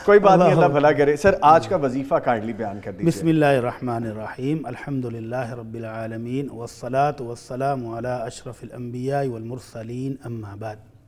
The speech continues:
Speaker 2: आज का वजीफा एक ऐसा शानदार वजीफा है जिसके दुनियावी फ़वाइद भी हैं और आखिरत के भी हैं।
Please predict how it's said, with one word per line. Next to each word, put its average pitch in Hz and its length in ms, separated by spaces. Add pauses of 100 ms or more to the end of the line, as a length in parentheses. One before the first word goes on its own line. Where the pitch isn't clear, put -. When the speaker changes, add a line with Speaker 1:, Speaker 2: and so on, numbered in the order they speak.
(760)
Speaker 2:
आज 175 260
का 170 140
वजीफा 127 680
एक 135 160
ऐसा 123 240
शानदार 113 680
वजीफा 120 400
है 92 220 (560)
जिसके 143 340
दुनियावी 113 440
फ़वाइद 143 360
भी 143 100
हैं 151 320 (200)
और 123 120
आखिरत 117 500
के 143 100
भी 123 120
हैं। 85 260